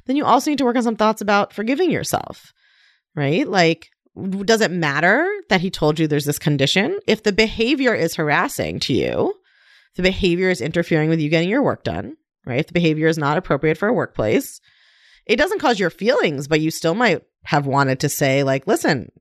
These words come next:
somebody needs to explain to him that," you know, for me, like, somebody throwing things at me at work would totally be something I would talk to H R about. It doesn't cause my feelings, but that's just a physical boundary for me is, like, don't throw things at me.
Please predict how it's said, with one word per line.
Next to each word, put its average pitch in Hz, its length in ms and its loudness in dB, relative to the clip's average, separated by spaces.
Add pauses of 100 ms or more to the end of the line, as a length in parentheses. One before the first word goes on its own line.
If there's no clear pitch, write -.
somebody 180 300 0
needs 170 260 0
to 180 60 0
explain 185 320 -2
to 214 60 0
him 151 200 2
that," 139 180 -6 (220)
you 160 120 2
know, 139 120 2
for 185 160 -2
me, 214 200 0
like, 175 280 0 (280)
somebody 214 260 2
throwing 170 360 0
things 165 220 -2
at 139 80 0
me 151 100 2
at 127 120 0
work 143 380 2
would 214 180 0
totally 359 280 0
be 202 80 0
something 151 240 -2
I 143 40 0
would 139 100 0
talk 147 160 2
to 151 60 2
H 139 120 0
R 139 120 2
about. 131 300 -4 (240)
It 233 100 -2
doesn't 415 220 0
cause 262 160 2
my 185 140 0
feelings, 160 540 0
but 160 280 0
that's 175 300 0
just 175 200 -4
a 151 80 0
physical 151 560 0
boundary 175 480 0
for 139 180 0
me 113 240 0
is, 110 120 0
like, 135 220 -2
don't 120 240 -2
throw 175 160 2
things 110 220 -4
at - 180 -8
me. - 220 -12